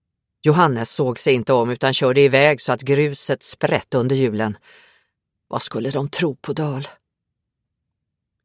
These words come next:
Först Peder som rymde från gården och nu Ragna. Hon samlade ihop kjolen och sprang över gården, in i visthuset, från visthuset till båthuset, sen till stallet och vidare bakom laggården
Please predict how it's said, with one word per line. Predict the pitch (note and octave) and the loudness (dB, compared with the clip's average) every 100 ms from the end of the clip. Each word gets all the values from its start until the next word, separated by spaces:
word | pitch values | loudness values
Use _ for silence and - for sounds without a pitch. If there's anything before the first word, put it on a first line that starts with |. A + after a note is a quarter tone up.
| _ _ _ | _ _ _
Först | - D3+ - | 0 0 0
Peder | - D3 C3 C3 D3+ | 0 2 2 0 -2
som | C#3+ - D3+ | -2 0 2
rymde | D#3+ D3 C3+ | 2 0 0
från | D3+ E3 | 0 0
gården | D#3 A#2 A#2+ A#2+ B2 - - _ | 2 0 0 -4 -8 -16 -20 _
och | F#3 | 4
nu | F3 | 6
Ragna. | D#3+ F#3+ C3+ G#2+ B2+ F3+ _ _ _ _ _ _ _ _ _ _ _ - | 6 6 4 -2 -6 -8 _ _ _ _ _ _ _ _ _ _ _ -8
Hon | D#3+ | -6
samlade | - D3+ D3+ D3+ | 0 2 4 2
ihop | D3+ D3 - - | 2 0 -4 -6
kjolen | - D#3+ D#3 E3 D#3 | -2 -2 0 0 0
och | D3 | -2
sprang | - F3+ F3+ F#3+ | 0 2 2 2
över | G3 G3+ G#3 | 0 0 0
gården, | C#3+ A#2+ B2+ C3+ C#3 | -2 -4 -4 -4 0
in | G3 G#3+ | 4 6
i | A3 | 4
visthuset, | A3 - - D#3+ D3+ - F3 - - - - | 2 -2 -6 -6 -6 -6 -6 -8 -20 -20 -4
från | - E3+ | 2 4
visthuset | F3 D#3 - D#3 E3 - - F#3+ | 4 0 -4 -4 -4 -6 -6 -6
till | - - F#3 | -4 0 2
båthuset, | F3 B2 - A2 G#2+ - D#3 - - - _ | 2 0 -2 -6 -6 -6 -8 -10 -20 -20 _
sen | - F#3+ | 0 2
till | A3+ G#3 | 4 2
stallet | - F3 F#3+ G3 B2 B2 | 4 4 4 2 -4 -2
och | E3+ | 2
vidare | G#3+ G3 C3 E3+ F#3 | 2 2 0 0 2
bakom | F#3+ F#3 F#3 | 4 4 2
laggården | F#3 F3+ F3 F#3+ D#3+ | 2 2 2 0 0